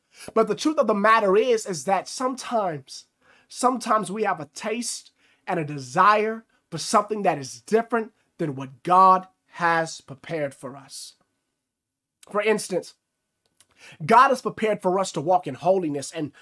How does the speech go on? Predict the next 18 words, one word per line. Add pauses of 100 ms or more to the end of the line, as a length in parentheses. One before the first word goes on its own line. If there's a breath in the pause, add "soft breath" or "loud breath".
(100)
to
walk
in
righteousness. (580 soft breath)
But
the
truth
of
the
matter
is,
is
that
sometimes
we
have
a
taste,